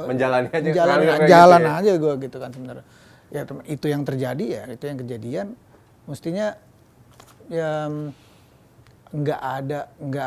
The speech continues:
Speaker 2: ada perten-, mestinya nggak ada pertentangan antara tiga belas dan empat belas. Karena kita sebenarnya coba slang, slang kersnya di-, dipinggirin. Slangnya tetap bersaudara.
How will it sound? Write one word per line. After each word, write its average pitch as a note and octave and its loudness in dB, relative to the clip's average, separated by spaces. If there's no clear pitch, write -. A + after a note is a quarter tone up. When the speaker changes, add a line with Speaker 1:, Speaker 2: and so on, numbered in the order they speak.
Speaker 2:
ada C3 -8
perten-, C3+ -12
mestinya D3+ -12
nggak B2 -6
ada B2+ -10
pertentangan A#2 -16
antara A2 -14
tiga A2+ -16
belas B2 -12
dan A2 -20
empat - -20
belas. A#2+ -20
Karena C#3+ -20
kita A3+ -16
sebenarnya D3 -10
coba E3+ 4
slang, G#3+ -2
slang E3 -6
kersnya F#3 -4
di-, E3 -4
dipinggirin. D3 -2
Slangnya C4 -6
tetap A3+ -8
bersaudara. D#3+ -4